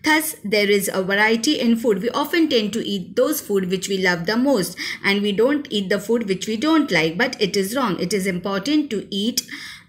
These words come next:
the food that our body likes. Our body requires energy which is gained through the food constituents. Some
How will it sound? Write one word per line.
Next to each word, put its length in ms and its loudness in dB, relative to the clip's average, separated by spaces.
the 400 2
food 440 -2
that 320 2
our 140 2
body 800 0
likes. 580 2
Our 180 4
body 380 2
requires 600 2
energy 600 0
which 260 -2
is 200 0
gained 340 2
through 160 -2
the 60 2
food 360 -4
constituents. 920 0
Some 320 0